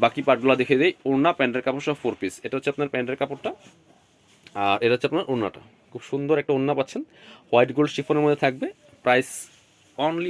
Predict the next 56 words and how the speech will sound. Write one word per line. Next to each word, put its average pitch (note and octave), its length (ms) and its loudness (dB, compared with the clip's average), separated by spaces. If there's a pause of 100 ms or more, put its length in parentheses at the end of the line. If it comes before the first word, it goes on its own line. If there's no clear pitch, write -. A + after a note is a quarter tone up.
উনিশশো D3 300 0
পঞ্চাশ C3+ 280 -6
টাকা। F#2+ 160 -4
দেখেন F#2 180 -10
কি - 120 -16
সুন্দর B2 280 -6
কাজ A2 140 -2
করা F#2 140 -4
আছে, F#2+ 140 -10
অনেক A2+ 160 -10
সুন্দর C#3+ 260 0
ড্রেস, E2 160 -8 (480)
উনিশশো C#3 300 -2
পঞ্চাশ। G#2+ 300 -6 (360)
লাস্ট C3 200 2 (1080)
আরও A#2+ 140 2
দুইটা C3 220 -2
কালার C3 220 4
আছে, C3 160 -6
এটা B2+ 120 -4
হচ্ছে B2+ 200 -4
আপনার C3 180 -8 (800)
বাঙ্গি B2+ 280 0
কালার C3 260 4
বা B2 120 6
সিভিট A#2 280 -2
কালার B2 220 2
যেটাই A2+ 260 -2
বলেন, C#3+ 140 0 (100)
এটাও A#2+ 180 -2
নিয়ে A#2+ 140 2
নিতে A#2+ 140 -4
পারেন। C3+ 140 0 (100)
একই C3+ 220 -6
ড্রেস, C#3+ 180 -2 (120)
just A2+ 260 0
কালার G2 220 0
চেঞ্জ। F#2 140 -6 (120)
প্রাইস A#2+ 160 4 (100)
উনিশশো B2+ 300 -2
পঞ্চাশ, G2+ 320 -6 (160)
সাথে A#2 200 -6
বাকি A#2+ 220 0
পার্ট A2 180 0
দেখিয়ে G2 260 -6
দিব। F2 100 -6 (100)
স্লিভসে B2 340 -4
কাজ C3 140 0
আছে, E3 180 -4
ব্যাক A#2 180 2
পার্টগুলো C3 260 0 (100)
প্লেন, G2+ 160 0 (440)
এই - 60 -20
জন্য B2+ 180 0
ব্যাক A#2 160 0
পার্ট C3 100 -2